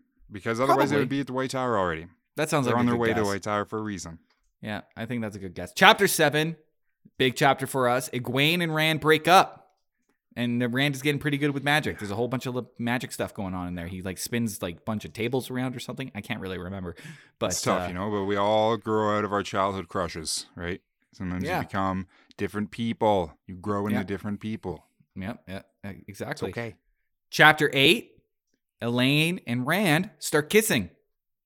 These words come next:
Speaker 2: Big stuff. Good stuff.
Speaker 1: It's hot. It's hot.
Speaker 2: It's, it's too much for me. Actually, I hate it. It's fucking terrible.
Speaker 1: Too hot to handle.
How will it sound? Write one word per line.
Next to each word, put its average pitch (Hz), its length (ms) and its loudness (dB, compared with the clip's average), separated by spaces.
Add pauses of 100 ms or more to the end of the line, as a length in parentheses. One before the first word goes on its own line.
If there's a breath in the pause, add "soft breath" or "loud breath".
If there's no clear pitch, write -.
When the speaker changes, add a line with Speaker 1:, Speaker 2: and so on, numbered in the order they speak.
(520)
Speaker 2:
Big 127 160 2
stuff. - 340 2 (1300)
Good 117 160 -8
stuff. 85 240 -8
Speaker 1:
It's - 80 -10
hot. 90 220 0 (840 soft breath)
It's 95 160 -8
hot. 80 140 -2
Speaker 2:
It's, - 440 4
it's 180 280 0
too 185 200 -2
much 107 240 -2
for 113 80 -10
me. 104 80 -6
Actually, 151 280 2
I 123 80 -2
hate 110 220 -2
it. 82 200 -14 (160)
It's 107 180 -8 (140)
fucking 104 260 -6
terrible. 95 200 -2
Speaker 1:
Too 120 120 2
hot 110 140 4
to 107 60 -6
handle. 80 320 -6